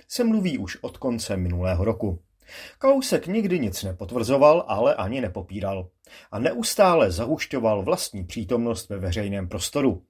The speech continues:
a zintenzivňoval kritiku vlády zprava. Leitmotivem byl nepřekvapivě rozpočet, pomalá konsolidace veřejných financí a další, podle Kalouska naprosto zbytečné a škodlivé zadlužování země. Tuto fázi můžeme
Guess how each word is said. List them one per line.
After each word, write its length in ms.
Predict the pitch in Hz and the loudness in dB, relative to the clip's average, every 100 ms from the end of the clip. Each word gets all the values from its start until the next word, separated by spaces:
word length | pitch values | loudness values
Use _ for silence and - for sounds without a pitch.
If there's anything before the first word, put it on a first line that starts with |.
| - | -12
a 60 | 90 | -10
zintenzivňoval 1080 | - 156 156 165 135 139 139 139 120 110 | -8 -6 0 2 2 0 0 4 4 4
kritiku 520 | 107 110 98 110 - | 0 -6 -6 -6 -6
vlády 340 | 92 95 92 87 | -6 -4 -4 -6
zprava. 500 | - - - 104 - _ _ _ - - - - _ | -6 -2 0 0 -4 _ _ _ -20 -18 -18 -20 _
Leitmotivem 640 | - 247 262 247 233 180 143 | 0 2 2 2 4 4 4
byl 180 | 113 104 | 2 0
nepřekvapivě 800 | 107 - 131 127 113 110 101 101 | -4 -6 -2 0 0 -2 -2 -2
rozpočet, 640 | 82 - 104 90 87 - _ _ _ | -4 -6 -8 -6 -8 -10 _ _ _
pomalá 360 | 110 98 92 87 | -4 -2 0 -2
konsolidace 680 | 107 98 101 101 98 90 | -2 -2 0 0 -2 -2
veřejných 420 | 95 90 90 85 87 | -2 -2 -2 -2 0
financí 480 | 165 180 - 175 175 _ | 0 0 0 -2 -4 _
a 60 | 92 | -8
další, 480 | 95 98 - 151 185 | -6 -6 -4 -4 -4
podle 260 | 113 95 | -6 -6
Kalouska 440 | 87 107 101 - 101 | -4 -2 -2 -4 -6
naprosto 420 | 87 85 - 92 | -6 -8 -10 -6
zbytečné 720 | 82 117 147 170 - 139 135 | -2 -2 -2 -2 0 2 2
a 100 | 104 | 0
škodlivé 600 | - - 135 139 123 110 | -6 -6 -2 2 6 6
zadlužování 800 | 95 98 90 85 95 92 90 92 | 4 -2 -4 -4 -4 -2 -2 -2
země. 420 | 87 110 113 95 - _ _ _ - - - - | -2 0 -2 -4 -8 _ _ _ -20 -18 -18 -12
Tuto 280 | - 277 139 | -6 0 2
fázi 580 | - 120 113 113 113 113 _ | 4 4 4 4 2 0 _
můžeme 520 | 101 98 95 104 123 | -6 -2 0 0 0